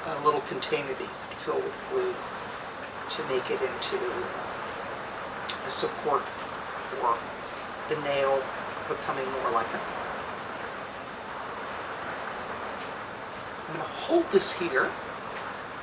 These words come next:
so it doesn't sink into the glue too far, but I want it to kind of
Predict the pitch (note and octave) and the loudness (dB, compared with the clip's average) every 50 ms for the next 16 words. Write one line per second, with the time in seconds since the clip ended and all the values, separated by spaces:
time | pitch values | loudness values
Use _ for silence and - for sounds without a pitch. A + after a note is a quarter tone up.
0 | - - - - - F3+ D#3 - - E3+ D#3 D#3 F3 F3+ - - - G#3 G3 F#3+ | -8 -8 -8 -2 2 2 2 2 4 4 4 4 4 4 4 4 8 8 6 6
1 | - - - - F#3+ G3 G#3 G#3 G3+ - G3 - - - - - G#4 G4+ - - | 6 0 2 6 8 10 10 8 8 6 4 2 0 -2 -2 0 2 2 2 2
2 | - - - - - - - - - - - - - - - - - - - - | -2 -2 -2 -4 -4 -4 -6 -6 -6 -6 -6 -6 -8 -8 -8 -8 -6 -6 -6 -6
3 | - - - - - - - - - - - - - - - - - F#3 D#3+ - | -4 -4 -4 -4 -4 -4 -4 -4 -4 -4 -4 -4 -2 2 2 2 4 2 0 0
4 | - - F#3 F3 E3+ - - - - - - - - - - - - - - - | 0 4 6 8 8 8 6 4 4 2 2 0 -4 -6 -6 -6 -6 -8 -8 -8
5 | - - - - - - - - - - - D3+ D3 C#3+ C#3+ C#3+ D3+ D#3 D#3+ E3 | -8 -10 -10 -10 -10 -10 -10 -8 -8 -6 -6 -4 0 2 2 0 0 0 0 2
6 | E3 E3 D#3 - - - - - D#3 D3 - - - - - - E3+ F3 F3 F3 | 2 2 0 0 -2 -2 -2 0 0 -2 -2 -4 -6 -6 -6 -2 -2 -2 0 0
7 | E3+ E3 D#3 D3+ | 2 2 2 2